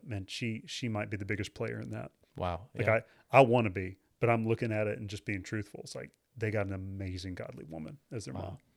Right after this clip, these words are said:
Speaker 2: Man, what a
Speaker 1: And I just love her and admire her all in the same.
Speaker 2: Wow. How blessed you are.
Speaker 1: I am, man.
Speaker 2: That's
Speaker 1: God, I,
Speaker 2: cool.
Speaker 1: I, I don't know why.
Speaker 2: <laughs>
Speaker 1: You, I mean, you wanna talk gospel.
Speaker 2: Yeah.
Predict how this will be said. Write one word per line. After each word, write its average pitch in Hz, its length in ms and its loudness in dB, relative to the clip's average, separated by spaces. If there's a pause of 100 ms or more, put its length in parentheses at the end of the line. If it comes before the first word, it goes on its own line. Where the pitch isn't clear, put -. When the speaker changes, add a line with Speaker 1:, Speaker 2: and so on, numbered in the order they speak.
(140)
Speaker 2:
Man, 95 200 -8
what 110 120 0
a 110 40 2
Speaker 1:
And 101 100 -4
I 92 40 -6
just - 340 -8 (340)
love 101 220 -4
her 101 200 -4
and 90 160 -8 (260)
admire 98 440 -2
her 101 200 -14
all 92 120 -12
in 98 60 -14
the - 80 -10
same. - 260 -12 (100)
Speaker 2:
Wow. 87 200 -12 (180)
How 117 80 -4
blessed 113 260 2
you 98 140 -2
are. 87 160 -4 (480)
Speaker 1:
I 160 140 4
am, 127 280 8
man. 113 280 6
Speaker 2:
That's 135 160 0
Speaker 1:
God, 151 100 2
I, 151 40 6
Speaker 2:
cool. - 140 2 (440)
Speaker 1:
I, 143 180 6 (1080)
I 139 120 4
don't 143 220 4
know 139 120 4
why. 123 380 2 (600)
Speaker 2:
<laughs> 104 40 -10 (400)
Speaker 1:
You, 151 180 6 (120)
I 139 40 10
mean, 139 160 2
you 135 80 4
wanna 135 140 4
talk 135 200 2
gospel. 113 480 -2 (300)
Speaker 2:
Yeah. 101 160 -6